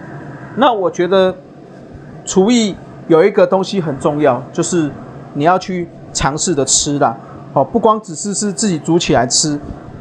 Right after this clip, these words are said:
你毕竟要知道说人家什么味道，所以有时候我觉得上上馆子啊，上上餐厅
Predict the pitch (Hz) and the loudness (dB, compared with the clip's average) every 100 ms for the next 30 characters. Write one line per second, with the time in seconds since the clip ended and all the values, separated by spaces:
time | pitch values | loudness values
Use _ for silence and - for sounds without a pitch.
0 | - 156 - 240 247 240 220 220 220 214 | -12 -6 0 2 4 4 2 0 0 0
1 | 190 196 151 147 170 160 127 151 131 139 | 2 0 0 2 0 0 -2 -2 0 0
2 | 120 - 202 170 170 180 170 - - - | 0 2 4 4 4 4 4 0 -10 -4
3 | 143 156 160 147 143 143 - - - - | -2 0 2 4 2 0 -6 -18 -18 -18
4 | - - 202 185 190 165 135 127 139 127 | -14 -2 0 2 0 2 -2 -2 -4 0
5 | 123 175 160 165 - 151 160 | 0 0 0 0 0 -2 -2